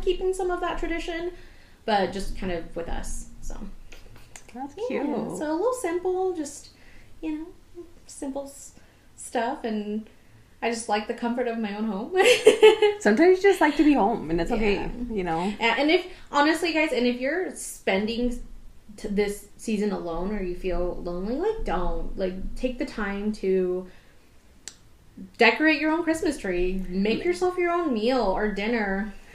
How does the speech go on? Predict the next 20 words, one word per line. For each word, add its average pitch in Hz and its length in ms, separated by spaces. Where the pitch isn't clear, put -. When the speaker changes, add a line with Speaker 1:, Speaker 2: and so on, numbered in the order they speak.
Speaker 2:
Do 247 140
a 302 40
gingerbread 226 380
house. 175 340
Speaker 1:
Do 208 60
Speaker 2:
Watch 202 220
Speaker 1:
a - 20
Speaker 2:
a 320 40
Speaker 1:
gin-, 262 80
Speaker 2:
movie. 294 200
Speaker 1:
yeah, 277 340
do 359 160
something. 233 640
Do 320 100
something 339 340
for 311 80
yourself 214 440
that 196 120
you've 202 140
never 196 540